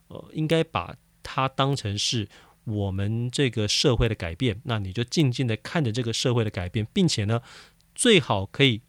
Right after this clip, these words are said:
从中啊，还是能够得到一些对自己有益的、自己能够获利的一些方向嘛。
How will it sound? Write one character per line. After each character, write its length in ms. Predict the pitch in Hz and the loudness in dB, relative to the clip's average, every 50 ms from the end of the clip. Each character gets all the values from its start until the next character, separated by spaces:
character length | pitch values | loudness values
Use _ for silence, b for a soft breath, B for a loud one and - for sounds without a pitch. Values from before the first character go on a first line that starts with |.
| _ _ | _ _
从 420 | - - - - 147 110 117 120 | -10 -10 -4 -2 0 0 0 0
中 240 | - - 123 120 117 | 0 0 0 0 0
啊， 100 | 98 85 82 | -2 -4 -6
还 400 | - - - - - - 107 113 | -12 -14 -12 -10 -6 -4 -2 0
是 220 | - - - 151 127 | 0 2 2 2 0
能 240 | 107 101 101 110 | 0 -2 -2 -4
够 260 | 107 - 123 113 101 - B B B B B B B B B B _ _ | 0 2 2 2 2 0 B B B B B B B B B B _ _
得 120 | - 110 | -2 2
到 220 | 117 135 131 123 117 | 4 4 4 6 4
一 60 | 117 | 2
些 320 | - - 117 110 107 110 | 2 2 2 2 2 0
对 180 | 107 - 139 127 | 0 2 2 2
自 140 | 120 - 120 | 2 2 -2
己 180 | 107 101 95 | -2 -2 0
有 240 | 98 107 98 87 - | 0 0 0 0 -4
益 180 | - 180 147 123 | -4 -2 -2 0
的、 280 | 95 104 90 98 107 - | 0 -2 -6 -6 -10 -12
自 140 | - - 165 | -6 -2 0
己 80 | 123 | 0
能 100 | 101 104 | 0 0
够 100 | - - | 0 -2
获 380 | 120 - - - 214 170 131 123 | -2 -2 -2 2 4 6 6 6
利 220 | 131 139 110 110 - | 4 0 -2 -4 -6
的 80 | - | -6
一 80 | 101 107 | -4 -4
些 160 | 110 - 123 | -2 -2 -4
方 260 | 117 - 135 127 131 | 0 0 2 2 2
向 240 | 135 - 160 127 101 | 2 2 2 0 0
嘛。 140 | 87 87 | -2 -8